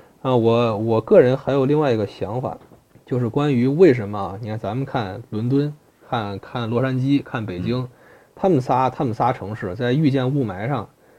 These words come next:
Speaker 1: 有一共同反应，就是不知所措，有相当
Speaker 2: 哎，初期都是这样。
Speaker 1: 有相当长一段时间不知所措。
Speaker 2: 嗯。
Speaker 1: 这个，这仨城市可都是世界上这个数得上号的发达城市，
Speaker 2: 对。
Speaker 1: 聚集了多少的人才，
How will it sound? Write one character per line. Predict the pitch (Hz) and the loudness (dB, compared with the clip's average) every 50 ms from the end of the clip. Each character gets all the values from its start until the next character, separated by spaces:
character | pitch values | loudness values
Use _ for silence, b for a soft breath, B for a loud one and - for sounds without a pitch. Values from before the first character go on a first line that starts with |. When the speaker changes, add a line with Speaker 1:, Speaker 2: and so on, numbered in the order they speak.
| b b b b b - | b b b b b -4
Speaker 1:
有 | 110 101 101 | -2 0 2
一 | 117 135 | 2 2
共 | - 160 123 | 2 2 0
同 | 113 107 120 | 0 -2 -2
反 | 127 135 117 - - | -2 -2 -4 -6 -6
应， | - - - _ _ | -16 -18 -20 _ _
就 | - 110 | -10 -10
是 | 107 | -8
不 | - - 120 | -4 -4 -2
知 | 123 127 | -2 -2
所 | 123 - - | -4 -6 -8
措， | - - - 107 101 - _ _ _ _ _ _ _ _ _ | -12 -12 -12 -12 -12 -14 _ _ _ _ _ _ _ _ _
有 | - 110 104 98 | -2 0 0 0
相 | 80 - - 175 175 185 | 0 2 2 2 4 4
当 | 196 202 | 6 6
Speaker 2:
哎， | 202 | 6
初 | 202 | 6
期 | - - 185 | 6 4 2
都 | 180 196 196 | 2 2 0
是 | - - - | -2 -4 -8
这 | - - | -8 -6
样。 | - - | 0 4
Speaker 1:
有 | 117 120 | 4 4
相 | 117 - - 190 196 | 4 4 2 2 4
当 | 202 208 214 214 | 4 4 2 2
长 | - - 117 127 | 0 -2 -2 0
一 | 135 | 0
段 | 139 131 113 | 2 2 0
时 | 104 - - 113 | 0 -2 -4 -4
间 | 117 123 127 | -4 -2 -4
不 | 127 - 117 104 | -4 -4 -4 -4
知 | 110 123 123 | -4 -4 -6
所 | - - - - | -6 -8 -12 -14
措。 | - - - - - - | -12 -10 -10 -10 -10 -12
Speaker 2:
嗯。 | 73 71 b b b b b b b b b | -18 -20 b b b b b b b b b
Speaker 1:
这 | - 269 269 | 4 6 8
个， | 208 156 131 117 113 107 110 120 - | 8 8 8 8 6 4 2 0 0
这 | - 214 185 156 | 2 4 4 4
仨 | - 196 202 | 6 4 4
城 | 196 - - 131 147 | 2 2 0 -4 -4
市 | 156 - 170 131 | 0 2 2 2
可 | 117 - 123 - - - 107 | 2 0 -6 -10 -8 -4 0
都 | 139 165 185 | 2 4 4
是 | 165 123 | 4 4
世 | - - 170 156 | 2 2 2 4
界 | 147 139 123 110 | 4 4 4 2
上 | 117 110 107 | 0 -4 -4
这 | 107 110 | -4 -4
个 | 110 | -4
数 | 104 - - - - 98 98 | -4 -6 -8 -8 -6 -2 0
得 | 107 135 147 | 0 0 2
上 | 208 190 175 | 2 2 2
号 | 165 - 240 196 151 | 4 8 8 8 8
的 | 113 107 | 8 6
发 | - - - 208 226 220 | 2 0 2 4 6 6
达 | 202 110 107 | 4 4 0
城 | 120 - - 95 95 | -2 -4 -6 -10 -10
市， | - - 98 82 - - | -10 -8 -8 -8 -8 -10
Speaker 2:
对。 | - 76 71 - - - | -10 -10 -10 -12 -10 -2
Speaker 1:
聚 | - 165 127 | 2 2 4
集 | 127 135 160 | 6 6 6
了 | 175 147 | 6 6
多 | 120 - 180 202 | 6 6 6 6
少 | 185 127 107 | 6 6 6
的 | 107 | 4
人 | 101 101 98 120 160 | 2 0 0 -2 -2
才， | 170 - - - - | -4 -4 -8 -12 -12